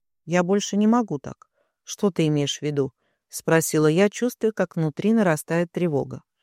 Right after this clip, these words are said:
Настя снова тяжело вздохнула и посмотрела на меня мокрыми глазами.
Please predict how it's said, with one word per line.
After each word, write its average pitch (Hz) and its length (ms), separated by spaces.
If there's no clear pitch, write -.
Настя 165 440
снова 175 360
тяжело 160 380
вздохнула 147 600
и 214 60
посмотрела 165 720
на 196 120
меня 185 300
мокрыми 156 480
глазами. 139 640